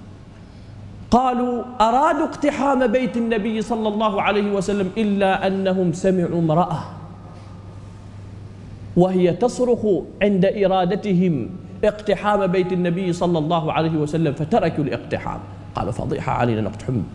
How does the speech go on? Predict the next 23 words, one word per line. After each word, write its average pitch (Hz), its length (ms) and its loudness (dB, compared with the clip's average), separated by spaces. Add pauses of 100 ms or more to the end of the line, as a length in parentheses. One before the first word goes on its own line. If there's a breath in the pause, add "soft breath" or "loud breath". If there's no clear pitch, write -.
(360)
بيت 127 220 2
في، 101 220 -2 (160)
في 120 160 0
نساء 120 340 -2 (800)
وهن 127 300 4
يصرخن، 127 500 2 (520)
هذه 113 220 2
سبة 196 440 2 (320)
تبقى 180 340 4
لنا 170 200 4
طول 160 240 2
الدهر، 147 380 0 (380)
تعيرنا 277 640 6
بها 240 220 4
العرب، 190 360 2 (2500)
عار 302 460 4
علينا 294 500 2
أن 277 100 2
نقتحم 269 500 2
بيتا 254 360 2
فيه 240 300 0
نساء." 226 580 -2 (1120)
لذلك 247 480 2